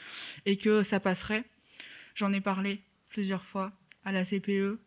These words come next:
à la psychologue, à l'infirmière. Euh, ça a été à chaque fois, euh,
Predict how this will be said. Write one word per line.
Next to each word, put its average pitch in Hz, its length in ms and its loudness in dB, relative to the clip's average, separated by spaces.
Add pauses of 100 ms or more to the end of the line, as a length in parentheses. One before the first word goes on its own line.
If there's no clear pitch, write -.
à 208 100 -4
la 190 140 -4
psychologue, 208 680 -2
à 190 120 -2
l'infirmière. 196 760 0 (640)
Euh, 196 220 0
ça 190 160 -6
a 190 40 0
été 196 260 -4
à 202 80 -4
chaque 196 200 -8
fois, 208 280 -6
euh, 175 640 -6